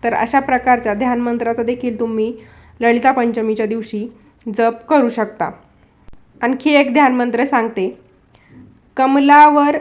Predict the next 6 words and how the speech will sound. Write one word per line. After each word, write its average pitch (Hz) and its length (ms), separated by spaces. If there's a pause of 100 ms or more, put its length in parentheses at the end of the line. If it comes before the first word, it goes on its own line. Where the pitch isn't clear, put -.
(140)
अधिष्ठित 262 640 (520)
निळे 247 480
रेशमी 285 500
वस्त्र 208 460 (600)
परिधान 262 460
करणारी 220 580